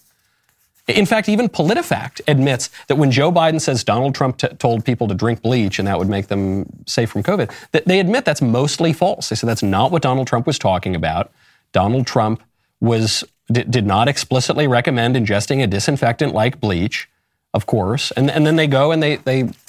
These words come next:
admit what Donald Trump said right there. That's PolitiFact. That's a left-wing organization. The whole thing was just completely made up.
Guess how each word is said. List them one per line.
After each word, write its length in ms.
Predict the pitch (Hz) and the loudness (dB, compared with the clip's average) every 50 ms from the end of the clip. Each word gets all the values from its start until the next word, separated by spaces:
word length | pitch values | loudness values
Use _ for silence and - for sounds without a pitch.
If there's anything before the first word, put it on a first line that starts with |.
| - _ _ _ _ _ _ _ _ _ - | -20 _ _ _ _ _ _ _ _ _ -2
admit 340 | 135 135 135 147 160 - | 0 2 2 2 0 0
what 120 | 170 165 143 | 0 0 0
Donald 260 | 156 139 143 147 143 | 0 0 0 -2 -2
Trump 180 | - 160 143 - | -2 -2 -2 0
said 160 | - 156 156 | 0 0 0
right 120 | 160 151 | 0 0
there. 100 | - 233 | 0 0
That's 160 | 180 147 - | 0 -2 -2
PolitiFact. 560 | - - 175 180 247 330 - - - 123 123 - | -2 -2 -2 0 0 -2 -2 -2 -2 -4 -4 -4
That's 160 | 139 127 - | -4 -2 0
a 60 | 131 | 0
left-wing 400 | 123 139 147 - - 170 160 151 | 2 0 0 0 0 0 0 2
organization. 680 | 143 139 139 139 135 120 123 156 190 196 - - - - - - - - - | 2 0 0 0 0 0 2 0 0 0 -2 -6 -8 -10 -14 -18 -10 -4 -2
The 80 | 170 | 0
whole 180 | 151 220 269 285 | 0 0 0 0
thing 180 | - 320 285 277 | 0 0 2 2
was 140 | 254 185 | 2 2
just 180 | - 208 - - | 2 0 -2 -2
completely 600 | - 170 151 - - - - 135 147 - 185 165 | -2 -2 -2 -2 -4 -2 0 0 0 2 2 2
made 200 | 135 120 131 127 | 2 2 2 2
up. 200 | 143 143 - - | 2 0 0 -2